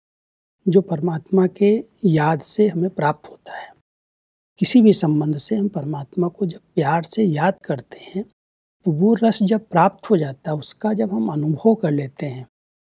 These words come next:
किसी आत्मा ने योग में परमानंद का अनुभव किया, अतीन्द्रिय सुख का अनुभव किया, तो जो इंद्रिय सुख आत्मा को खींच रहा है, अल्पकाल का है,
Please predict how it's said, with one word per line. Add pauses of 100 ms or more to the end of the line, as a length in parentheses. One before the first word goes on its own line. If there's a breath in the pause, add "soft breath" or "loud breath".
(180)
किसी
आत्मा
ने
योग
में
परमानंद
का
अनुभव
किया, (720)
अतीन्द्रिय
सुख (120)
का
अनुभव
किया, (520)
तो
जो (100)
इंद्रिय
सुख
आत्मा
को
खींच
रहा
है, (680)
अल्पकाल
का
है,